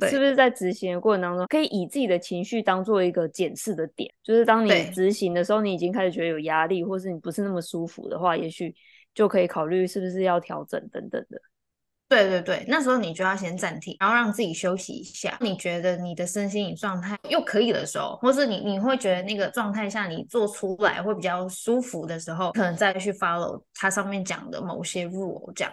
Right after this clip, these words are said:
Speaker 2: 子。对，我觉得这样才是对的，你不可以就是人家跟你讲什么你就都收，然后就是强迫自己一定要成为那个，那个标准下面的人这样。我觉得就是一定，你，你都会发现奇怪，我都很，很努力做功课，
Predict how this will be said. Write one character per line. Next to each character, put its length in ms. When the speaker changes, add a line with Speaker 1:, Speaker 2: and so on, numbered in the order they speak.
Speaker 2:
子。 180
对， 100
我 120
觉 80
得 60
这 40
样 100
才 120
是 80
对 220
的， 200
你 80
不 160
可 140
以 240
就 120
是 280
人 100
家 180
跟 120
你 40
讲 240
什 120
么 180
你 60
就 100
都 300
收， 360
然 100
后 160
就 160
是 160
强 300
迫 160
自 120
己 140
一 60
定 80
要 180
成 240
为 120
那 140
个， 220
那 80
个 80
标 260
准 160
下 280
面 240
的 220
人 340
这 80
样。 220
我 100
觉 160
得 160
就 140
是 140
一 100
定， 240
你， 140
你 180
都 140
会 80
发 180
现 160
奇 320
怪， 260
我 160
都 220
很， 480
很 240
努 160
力 140
做 280
功 240
课， 460